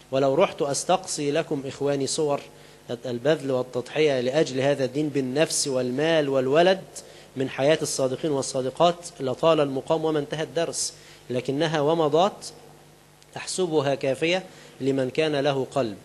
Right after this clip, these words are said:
وفي قلبه لإسلامه حب ليتحرك ويبذل من أجل دينه،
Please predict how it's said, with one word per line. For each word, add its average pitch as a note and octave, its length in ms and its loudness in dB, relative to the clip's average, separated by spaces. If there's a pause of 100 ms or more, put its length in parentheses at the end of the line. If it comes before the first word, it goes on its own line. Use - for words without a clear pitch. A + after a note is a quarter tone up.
(220)
وفي C#3+ 300 0
قلبه D#3 540 0
لإسلامه E3 680 2
حب E3+ 280 2 (680)
ليتحرك C#3 720 2 (260)
ويبذل F3 640 2
من C#3+ 140 -2
أجل E3+ 360 2
دينه، G#3+ 340 2